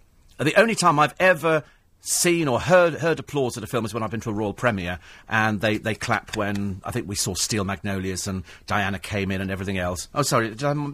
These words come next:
m-, mention the fact that I'm very close friends with Diana? And, uh, she used to listen to this programme all the time. Anyway,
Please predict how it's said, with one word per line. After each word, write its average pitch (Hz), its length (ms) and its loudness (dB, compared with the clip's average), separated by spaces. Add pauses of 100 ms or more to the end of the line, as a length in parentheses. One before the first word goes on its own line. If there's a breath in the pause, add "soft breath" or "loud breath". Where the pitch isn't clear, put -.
m-, 135 120 -2
mention 143 260 2
the 95 80 -2
fact - 220 0
that 92 80 -2
I'm 90 160 -4
very 85 140 -6
close 82 260 -6
friends 82 200 -10
with 76 100 -16
Diana? 78 220 -10 (320 loud breath)
And, 180 680 4
uh, 165 100 0
she 147 120 -6
used 131 100 -8
to 113 40 -4
listen 107 180 -4
to - 40 -8
this 92 80 -8
programme 85 260 -4
all 78 60 -6
the 80 80 -8
time. 65 260 -8
Anyway, 185 200 4